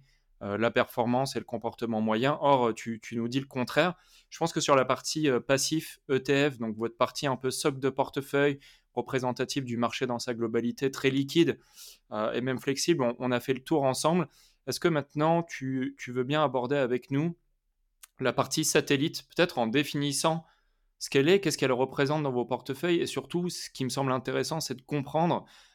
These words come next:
bah, aujourd'hui, dans quel segment, quelle classe d'actifs, quelle zone, euh, ça se justifie d'aller justement, euh, dynamiser l'allocation avec ces satellites et avec là des approches de gérants qui sont eux vraiment des gérants actifs et fondamentaux.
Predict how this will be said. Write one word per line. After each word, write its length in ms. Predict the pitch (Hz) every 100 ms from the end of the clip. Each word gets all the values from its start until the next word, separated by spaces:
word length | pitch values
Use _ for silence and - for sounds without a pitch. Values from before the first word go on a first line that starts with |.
| -
bah, 160 | 123 -
aujourd'hui, 400 | 143 143 139 165
dans 160 | 120
quel 240 | 113 139 139
segment, 540 | 147 131 120 127 -
quelle 160 | - 139
classe 220 | 139 127
d'actifs, 420 | 127 123 151 143
quelle 180 | - 131
zone, 440 | 120 123 170 135 - - - _ -
euh, 120 | 113
ça 140 | 107 127
se 120 | 127
justifie 520 | 120 123 135 131 165
d'aller 320 | 131 127 139
justement, 600 | 139 127 - 120 123 143 - _ _ _
euh, 220 | 120 107
dynamiser 640 | 107 101 139 139 147 135 143
l'allocation 600 | 139 127 120 123 - 147
avec 200 | 123 120
ces 140 | 123
satellites 580 | - 117 120 120 165 131
et 60 |
avec 280 | 107 104 107
là 160 | 143 151
des 220 | 120 110
approches 360 | 117 - 147 123
de 120 | 117
gérants 420 | 113 113 135 147 - _ _
qui 80 | -
sont 220 | - 120
eux 80 | 143
vraiment 340 | 143 120 131 139
des 120 | 120
gérants 340 | 110 110 135 -
actifs 420 | 127 - 147 - -
et 100 | 139
fondamentaux. 640 | 135 123 117 117 120 117